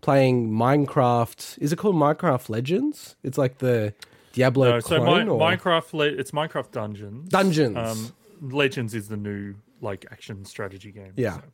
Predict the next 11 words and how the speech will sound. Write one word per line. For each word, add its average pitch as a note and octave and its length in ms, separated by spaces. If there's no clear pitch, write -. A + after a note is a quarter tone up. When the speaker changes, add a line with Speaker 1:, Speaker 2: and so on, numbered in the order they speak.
Speaker 1:
Which F#3 140
is A3+ 120
just A#3+ 200
a F3+ 60
total B2+ 520
clone A#2+ 360
of G#2+ 360
Diablo, G#2+ 500
really, A2 340
with G2 220
Minecraft. G#2+ 720